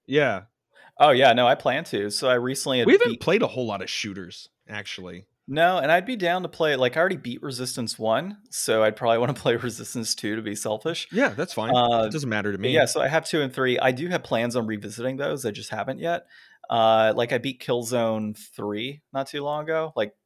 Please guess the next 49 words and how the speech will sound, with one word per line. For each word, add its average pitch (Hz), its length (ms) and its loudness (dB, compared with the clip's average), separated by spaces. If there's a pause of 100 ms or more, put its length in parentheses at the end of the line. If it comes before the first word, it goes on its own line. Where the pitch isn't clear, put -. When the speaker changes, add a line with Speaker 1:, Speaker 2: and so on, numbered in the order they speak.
Speaker 2:
well, 107 260 2
no, 104 280 0
it 104 60 -2
was 107 180 0
long 104 280 -4
ago. 110 180 2
It 104 80 -2
was 120 120 -6
<laughs> 117 120 -4
last - 320 -2
year. 123 200 2 (240)
Speaker 1:
<laughs> - 240 -14
Speaker 2:
I 127 60 0
beat 127 260 -4
Killzone 123 540 -2
three, 117 380 -4 (360)
and, 113 360 0
uh, 107 420 2 (220)
I 127 80 4
had 156 80 2
a 160 40 -2
good 156 140 -4
time 127 220 0
with 117 140 -4
that, 107 260 0 (240)
you 120 100 -6
know, 107 140 0
catching 113 400 -4
back 104 200 0
up 104 100 -8
on 110 60 -12
that 101 120 -8
franchise. 113 600 -4
And, 98 280 -10 (100)
you - 80 -16
know, 107 100 -10
I 101 120 -6
got 104 160 -4
the 104 60 -20
P 110 120 -12
S 113 140 -8
four 107 240 -6
version 107 340 -8
and 104 100 -8
all 101 140 -6
that 101 140 -8
to - 80 -20
play 107 180 -8
too. 113 300 -8